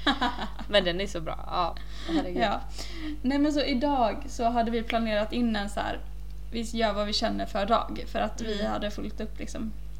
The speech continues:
Speaker 1: hela helgen. Och det är så här, vi behöver ledighet typ.
Speaker 2: Ja.
Speaker 1: Men så att, eh,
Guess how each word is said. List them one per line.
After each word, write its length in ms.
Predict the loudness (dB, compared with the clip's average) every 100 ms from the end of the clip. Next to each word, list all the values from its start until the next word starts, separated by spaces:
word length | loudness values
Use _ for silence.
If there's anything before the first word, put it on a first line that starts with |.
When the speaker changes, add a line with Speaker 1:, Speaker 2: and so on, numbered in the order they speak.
| -6 -4
Speaker 1:
hela 240 | -2 0
helgen. 360 | 0 0 0 0
Och 80 |
det 120 | 0 0
är 40 |
så 100 | 0
här, 120 | 0 -2
vi 60 |
behöver 360 | 0 0 2 0
ledighet 560 | 0 0 -2 -4 -6
typ. 160 | -6 -6 -8 -8 -8 -8 -8 -2
Speaker 2:
Ja. 240 | 0 0 0
Speaker 1:
Men 260 | 2 2 2
så 120 | 0
att, 200 | -2 -2
eh, 140 | -2